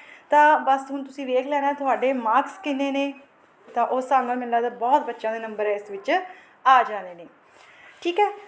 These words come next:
ਤੇ ਹੁਣ ਐਡੀ ਵੱਡੀ ਪੀ ਡੀ ਐਫ ਦੇ ਵਿੱਚੋਂ ਤੁਸੀਂ ਆਪਦਾ ਨੇਮ ਕਿਵੇਂ ਸਰਚ ਕਰੋਗੇ, ਉਹ ਵੀ ਮੈਂ ਤੁਹਾਨੂੰ ਦੱਸ ਦਿੰਦੀ ਹਾਂ। ਜਦੋਂ ਤੁਸੀਂ ਇਹ ਪੀ ਡੀ ਐਫ ਖੋਲ੍ਹੋਗੇ ਬੇਟਾ, ਤਾਂ ਦੇਖੋ ਸਰਚ ਵਾਲੀ ਆਪਸ਼ਨ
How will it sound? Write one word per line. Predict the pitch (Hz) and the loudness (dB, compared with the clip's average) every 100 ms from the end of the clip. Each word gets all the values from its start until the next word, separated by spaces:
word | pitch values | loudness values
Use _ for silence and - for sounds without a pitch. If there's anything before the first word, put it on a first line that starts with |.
| - | -10
ਤੇ | - 320 320 | -4 0 0
ਹੁਣ | 311 349 | 0 0
ਐਡੀ | 330 302 247 330 | 0 0 0 0
ਵੱਡੀ | 339 302 302 311 | 0 0 -2 -2
ਪੀ | 311 294 277 | -4 -4 -2
ਡੀ | 294 | 2
ਐਫ | 302 294 | 2 2
ਦੇ | 302 | -4
ਵਿੱਚੋਂ | 285 277 294 | -6 -6 -8
ਤੁਸੀਂ | 285 277 285 | -8 -2 0
ਆਪਦਾ | 277 277 | 2 0
ਨੇਮ | 262 262 254 | -2 -6 -6
ਕਿਵੇਂ | 226 214 262 | -10 -8 -2
ਸਰਚ | 277 262 269 | 0 -2 -2
ਕਰੋਗੇ, | 269 269 269 269 277 277 - - | 0 0 0 0 -2 -4 -14 -12
ਉਹ | 202 | -6
ਵੀ | 233 | -2
ਮੈਂ | 262 262 | -2 -2
ਤੁਹਾਨੂੰ | 262 254 247 | -2 -2 0
ਦੱਸ | 240 240 | 0 0
ਦਿੰਦੀ | 240 247 254 | -4 -4 -4
ਹਾਂ। | 254 254 - - - _ _ - | -4 -6 -20 -20 -20 _ _ -6
ਜਦੋਂ | 254 277 | -2 -2
ਤੁਸੀਂ | 320 320 330 | -4 -6 -6
ਇਹ | 339 | -4
ਪੀ | 339 277 | -4 -2
ਡੀ | 277 | 0
ਐਫ | 302 294 | 0 -2
ਖੋਲ੍ਹੋਗੇ | 262 240 294 311 302 | -4 -2 0 0 0
ਬੇਟਾ, | 277 277 269 269 - - | -2 2 2 2 -4 -2
ਤਾਂ | 269 | 0
ਦੇਖੋ | 262 254 269 277 294 - - _ - | 0 -2 -2 0 -2 -6 -20 _ -20
ਸਰਚ | - 320 339 339 | 0 2 2 0
ਵਾਲੀ | 349 320 294 | 0 0 2
ਆਪਸ਼ਨ | 277 262 - 285 | 0 0 -4 -4